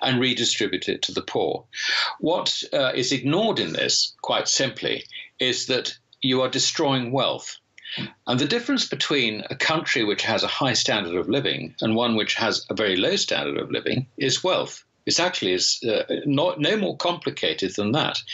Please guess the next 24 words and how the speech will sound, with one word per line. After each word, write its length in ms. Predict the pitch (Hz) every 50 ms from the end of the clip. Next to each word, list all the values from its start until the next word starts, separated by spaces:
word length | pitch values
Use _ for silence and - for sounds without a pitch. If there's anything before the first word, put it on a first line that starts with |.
| - - -
If 160 | 110 107 -
you 100 | 101 110
destroy 460 | - 277 226 - - - 175 170 160
the 100 | 135 139
wealth 380 | 117 127 131 131 131 131 - -
in 160 | 117 120 117
an 140 | 107 101 98
economy, 600 | 90 - - 117 107 95 85 67 64 - - - - - - - - - - - - - - - - -
then 220 | 127 131 131 127
you 140 | 123 123 120
destroy 440 | 113 107 - - - 135 113 107 98
the 120 | 92 95
economy 480 | 92 - - - 95 90 82 80 82 80
itself. 640 | 82 - - - 85 78 80 - - - - - - _ _ _ - - - - - _
Uh, 140 | - 104 117 131
and 140 | 127 131 135
that 220 | 151 175 190 - 156
is 140 | 135 -
the 120 | 131 123 113
underlying 500 | 117 113 104 101 101 95 90 92 90 -
problem 400 | - - 190 - - 92 78 78
that 220 | 80 - - - 104
you 60 | 87
have, 460 | 82 107 98 78 73 67 64 - -